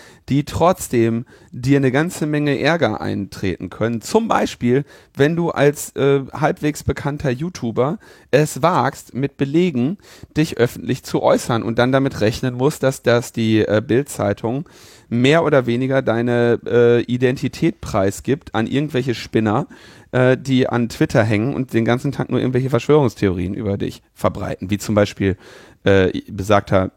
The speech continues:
äh, Jasper von Altenbockum das mit dem Riso macht. Ja? Es ist also ganz klar, dass wir für normale, legitime, ganz klar von der Meinungsfreiheit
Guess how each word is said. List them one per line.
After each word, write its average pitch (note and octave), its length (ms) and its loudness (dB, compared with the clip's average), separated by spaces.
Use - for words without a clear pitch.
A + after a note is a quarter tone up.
äh, F#2 180 2
Jasper G2 360 -2
von F#2+ 160 -4
Altenbockum G#2 560 -4
das F#2+ 240 -4
mit F#2+ 160 -4
dem G2 260 0
Riso G#2 400 -2
macht. - 320 -12
Ja? D3+ 220 0
Es B2+ 140 2
ist D#3 140 0
also C3 180 4
ganz D3 380 -2
klar, C#3 400 2
dass A#2+ 320 0
wir A2 180 2
für G2+ 320 -2
normale, D3 640 2
legitime, B2+ 1000 0
ganz C#3+ 340 0
klar C3+ 240 0
von B2 140 -4
der A2 80 0
Meinungsfreiheit A2+ 920 -2